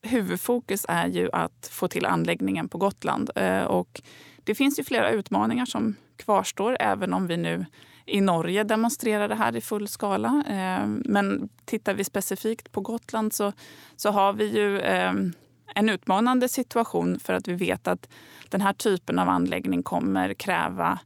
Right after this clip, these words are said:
m-, väsentligt mycket mera el och effekt, eh, för att kunna driftsättas. Och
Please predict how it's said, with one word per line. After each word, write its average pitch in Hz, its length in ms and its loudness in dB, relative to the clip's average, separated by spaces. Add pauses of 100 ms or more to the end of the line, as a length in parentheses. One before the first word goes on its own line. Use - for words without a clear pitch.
(760)
m-, 226 140 0
väsentligt 180 440 0
mycket 185 240 -2
mera 165 280 2
el 147 280 -2 (120)
och - 180 -4
effekt, - 460 -6 (120)
eh, 208 260 0
för 196 160 -2
att 196 120 -2
kunna 208 200 0
driftsättas. 208 840 -4
Och 180 260 0